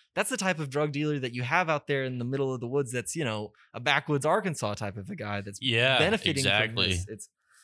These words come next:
Speaker 1: it's, it can be scary. It's, uh, there's, I mean, there's a lot of the weird drug culture
Speaker 2: Yeah.
Speaker 1: that's scary that we don't get
Speaker 2: That's
Speaker 1: into.
Speaker 2: why I, I don't even, I don't even mess with getting anywhere close to that stuff. I, I stick to
Speaker 1: Yeah.
Speaker 2: the natural
Speaker 1: Yeah.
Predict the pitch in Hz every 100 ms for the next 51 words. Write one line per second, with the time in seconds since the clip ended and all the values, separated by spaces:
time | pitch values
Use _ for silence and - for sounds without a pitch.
0 | _ - 147 - 170 139 151 135 - 147
1 | 208 165 107 98 - 104 98 98 98 -
2 | _ _ _ _ - 135 156 160 170 175
3 | 180 226 170 151 131 143 160 156 123 143
4 | 143 143 143 139 135 - - - - 135
5 | 180 113 104 101 98 127 190 143 156 147
6 | 175 160 117 98 98 110 131 123 101 95
7 | 107 110 - 104 95 104 107 101 110 117
8 | 104 - - 110 107 95 92 - 92 95
9 | 113 131 117 - 127 98 - 107 98 90
10 | - _ - 104 117 120 - 117 113 110
11 | 110 _ _ _ 127 127 107